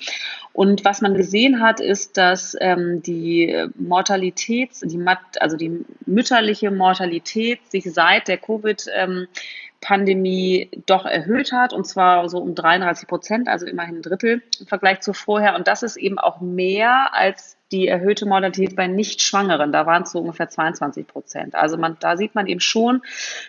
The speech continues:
ähm, dass die Schwangeren, ähm, sozusagen doller betroffen sind einfach von covid. Und hier, und das sieht man auch in der, in der nächsten Publikation ganz schön, ist auch wieder sehr dieser, das ist ja in den U S A immer sehr, ähm, pointiert, sozusagen wird das, wird das erhoben mit, mit Race und Ethnicity.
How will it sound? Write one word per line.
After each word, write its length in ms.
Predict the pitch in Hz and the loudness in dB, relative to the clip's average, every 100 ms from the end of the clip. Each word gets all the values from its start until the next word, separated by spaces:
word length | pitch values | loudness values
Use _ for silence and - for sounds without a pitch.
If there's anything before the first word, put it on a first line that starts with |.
| _ _ | _ _
ähm, 460 | - 196 196 202 - _ _ _ _ _ | 4 4 4 -2 -6 _ _ _ _ _
dass 200 | 202 196 | 0 2
die 140 | 208 | 0
Schwangeren, 800 | 180 190 185 214 208 196 196 190 190 | 0 2 2 2 2 2 0 -2 0
ähm, 680 | 185 180 180 175 175 175 175 - _ _ _ _ _ _ _ - | 2 2 2 -2 -4 -4 -8 -16 _ _ _ _ _ _ _ -8
sozusagen 460 | 151 196 196 180 175 | -2 0 4 2 4
doller 400 | 180 202 196 185 | 4 6 6 4
betroffen 460 | 185 - 196 190 | 0 -6 -6 -4
sind 160 | 147 139 | -4 -4
einfach 280 | - 156 147 | -4 -4 -8
von 220 | - 151 | -6 -8
covid. 340 | - 160 160 | 0 0 0
Und 200 | - 160 - | -2 -6 -6
hier, 500 | - 214 254 269 - | -2 2 4 4 2
und 100 | 185 | -2
das 300 | 185 185 - | -4 -6 -4
sieht 180 | 220 214 | -4 -2
man 140 | 185 | 0
auch 160 | 185 185 | 0 0
in 80 | 180 | 0
der, 180 | 175 | 0
in 80 | 170 | 0
der 180 | 92 - | 2 2
nächsten 380 | 190 196 214 - | 2 0 -2 -6
Publikation 640 | 233 220 214 208 - 214 | -2 0 0 0 0 -2
ganz 200 | 202 196 | 0 0
schön, 340 | - 208 208 214 | 0 2 2 0
ist 500 | - - - 190 - | -4 -10 -8 -6 0
auch 200 | 175 - | 0 0
wieder 180 | 190 185 | -2 0
sehr 280 | 190 202 | 4 2
dieser, 260 | 208 202 196 | 2 0 0
das 160 | 180 180 | -2 -2
ist 80 | |
ja 60 | 202 | -2
in 20 | |
den 160 | 180 180 | -2 -6
U 20 | |
S 100 | 175 | -4
A 180 | - 175 | 0 2
immer 260 | - 185 | 2 -2
sehr, 400 | 175 180 180 180 - | 0 2 4 4 2
ähm, 300 | 175 165 165 | -6 -6 -8
pointiert, 760 | - 185 170 160 220 202 190 190 | -2 -2 -2 -2 2 6 4 4
sozusagen 560 | 185 - 175 170 170 | -6 -6 0 2 2
wird 100 | 175 | 0
das, 300 | 180 170 - | -4 -6 -10
wird 140 | 185 180 | -12 -6
das 180 | 165 - | -8 -2
erhoben 880 | - 156 180 214 233 226 226 185 | -4 0 2 4 4 2 0 -2
mit, 220 | 175 175 175 | -4 -6 -8
mit 160 | 165 - | -10 -2
Race 480 | 180 180 190 196 | 2 2 2 0
und 160 | - 175 | -4 -6
Ethnicity. 840 | - 170 185 185 247 - 226 220 | -4 -4 -6 -4 -4 -2 0 -2